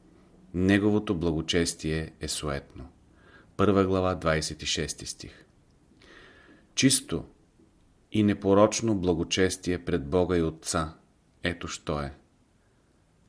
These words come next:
Да пригледва човек сирачетата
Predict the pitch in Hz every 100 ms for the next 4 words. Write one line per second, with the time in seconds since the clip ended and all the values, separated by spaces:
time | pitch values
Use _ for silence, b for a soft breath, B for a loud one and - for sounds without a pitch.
0 | _ _ _ _ 82 92 - 92 80 98
1 | 104 98 107 - 87 90 85 - - _
2 | - - 87 90 90 90 85 87 - 85